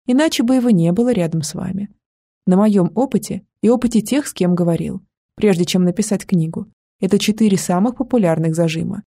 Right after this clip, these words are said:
Если у вас есть зажим, о котором я не написал, что ж, уверен, вы найдете способ его проработать. Главное, важно понять, что это только зажим, а не условие, из-за которого вы должны лишать себя орального секса.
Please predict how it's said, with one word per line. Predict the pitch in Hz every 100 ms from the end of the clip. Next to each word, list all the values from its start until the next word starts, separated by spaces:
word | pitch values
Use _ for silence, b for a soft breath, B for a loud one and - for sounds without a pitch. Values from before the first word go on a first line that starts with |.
| _ _ _ -
Если | 180 202 226
у | 226
вас | 214 165 -
есть | 180 175
зажим, | 190 214 202
о |
котором | - 165 180 175
я | 180
не | 175
написал, | 170 165 156 220 262 294 _ -
что | - - 151
ж, | - - -
уверен, | 262 196 165 170 185 _ _ _ -
вы | 247
найдете | 277 262 262 165
способ | - 233 262 269
его | 220 175 165
проработать. | 165 165 156 165 180 - - _ _ _ _
Главное, | 175 175 269 269 196
важно | 165 170 175 175
понять, | 214 180 165 - _ _ _ _ _
что | - - -
это | 226 285 190
только | - 185 240 247
зажим, | 220 226 214 180 156 - -
а | 180
не | 185
условие, | 220 220 269 269 180
из-за | 170 175 170
которого | 175 202 202 185
вы | 180
должны | 185 180 180
лишать | 170 156 240 277
себя | 220 180 170
орального | 160 165 170 180
секса. | - 170 - 214